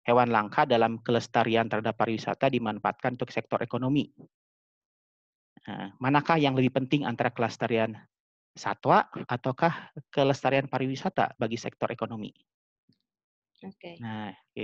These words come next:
Speaker 1: silahkan.
Speaker 2: Langsung saya jawab saja?
Speaker 1: Iya, silahkan.
Speaker 2: Iya,
Speaker 1: Eh, mohon
Speaker 2: sebetulnya
Speaker 1: sebentar, Kak, bagi yang lain yang ingin bertanya, silahkan di chat, diketik, nanti saya akan bacakan chatnya.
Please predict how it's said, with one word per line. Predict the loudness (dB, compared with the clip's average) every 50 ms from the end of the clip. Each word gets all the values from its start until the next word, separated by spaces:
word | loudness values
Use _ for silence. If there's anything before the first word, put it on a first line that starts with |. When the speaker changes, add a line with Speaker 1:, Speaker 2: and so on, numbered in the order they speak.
| -8
Speaker 1:
silahkan. | -4 -4 -4 -4 -4 -6 -6 -6 -6 -6 -10 -14 -20 _ _ _ _ -20 -20 -20 _ _ -10
Speaker 2:
Langsung | -8 -6 -6 -4
saya | -4 -4 -4
jawab | -2 -2 -4 -4 -4
saja? | -6 -4 -4 -6 -6 _ _ _ -10
Speaker 1:
Iya, | -8 -8 -8 -8
silahkan. | -12 -16 -16 -14 -16 -16 -16 -16 -20 -20 _ _ _ _ _ _ _ _ _ _
Speaker 2:
Iya, | -2 0 2 2 2 0 0
Speaker 1:
Eh, | -2 -2 -2 -2 2 2
mohon | 2 4
Speaker 2:
sebetulnya | 4
Speaker 1:
sebentar, | 2 4 4 4 4 4 4
Kak, | 2 2 2 2 2
bagi | 2 4 6 6 6 6 6
yang | 6 6
lain | 6 6 4 4 4
yang | 4 2 2
ingin | 2 2 2 4 2 2 0 0 -2 -4 -4 -4
bertanya, | -4 -4 -2 0 0 0 0 0
silahkan | 0 0 0 0 0 -2 -2 0
di | -2 -2 0
chat, | 2 0 0 0 -2
diketik, | -4 -4 -2 -2 -2 -2 -2 _ -8 -16 -14
nanti | -12 -6 -4 -6 -6 -6 -6
saya | -4 -4 -2 -2
akan | -4 -4 -4 -6
bacakan | -8 -8 -8 -10 -8 -8 -10 -10
chatnya. | -10 -14 -14 -12 -14 -16